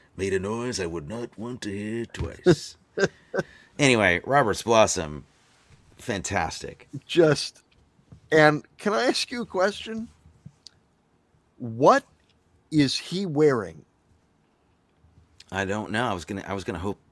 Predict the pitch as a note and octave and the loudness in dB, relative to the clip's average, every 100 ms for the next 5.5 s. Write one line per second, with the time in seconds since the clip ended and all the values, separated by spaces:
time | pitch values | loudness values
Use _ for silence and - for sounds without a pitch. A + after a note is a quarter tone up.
0 | _ - A2+ F#2+ A2 G#2+ G#2 F#2 - _ | _ -8 -8 -4 -6 -4 -8 -8 -16 _
1 | _ - G#2+ - - A#2 A#2+ G#2+ B2+ E2 | _ -6 -6 -6 -6 -6 -4 -6 -6 -4
2 | F2 F#3+ G3+ - - - - A3+ A3+ F3+ | 4 4 4 -4 -20 -14 4 4 4 -2
3 | D3 C#3 C3+ - D#3 E3+ C#3+ C3+ D#3+ E3+ | -4 -4 -4 -6 -10 -8 -6 -2 -2 -2
4 | E3+ E3 C#3+ C#3+ D#3 D3+ D#3 D3 C#3 - | -4 -6 -8 -6 -4 -2 -2 -2 -6 -8
5 | - E3 C3+ - | -8 -6 -6 -8